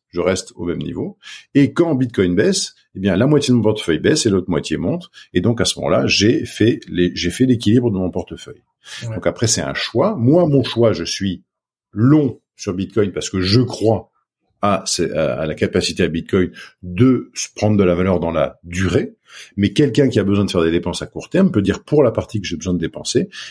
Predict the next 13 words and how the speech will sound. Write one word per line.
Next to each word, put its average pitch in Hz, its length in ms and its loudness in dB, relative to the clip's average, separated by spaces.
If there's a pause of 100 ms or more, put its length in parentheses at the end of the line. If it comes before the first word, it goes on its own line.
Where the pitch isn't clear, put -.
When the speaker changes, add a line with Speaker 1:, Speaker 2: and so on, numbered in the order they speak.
(120)
Speaker 1:
eh 98 80 0
bien, 127 160 4
je 113 140 2
shorte - 380 0
mon 98 100 -2
portefeuille 95 500 0
pour 147 160 0
la 113 80 4
moitié. 78 420 0
Et 113 120 4
à 107 80 4
ce - 160 -6
moment-là, 78 400 -6